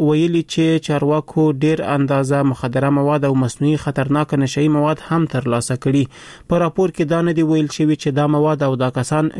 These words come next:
چیرته نیول شوي. له افغانستانه د ایران له لارې مخدره مواد اروپا ته قاچاق کیږي، خو تهران په دې تورن دی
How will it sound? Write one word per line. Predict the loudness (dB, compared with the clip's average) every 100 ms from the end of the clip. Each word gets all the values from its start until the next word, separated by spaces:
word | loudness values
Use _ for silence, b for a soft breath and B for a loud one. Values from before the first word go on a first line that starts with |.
| -4
چیرته | -2 -2 -2 0
نیول | 0 0 -2
شوي. | 0 0
له | 0 -2
افغانستانه | -2 -2 0 -2 -2 0
د | 0
ایران | 0 0 0
له | 0
لارې | 0 0 -2 -4 -20 -18 -4 -2
مخدره | -2 0 0 2
مواد | 2 2 2
اروپا | 0 0 -2 -2
ته | -2
قاچاق | -2 -2 -6 -2
کیږي، | -2 0 0 -2
خو | -2 0
تهران | 0 0 -2
په | 0
دې | 0 0
تورن | 0 0 0
دی | 0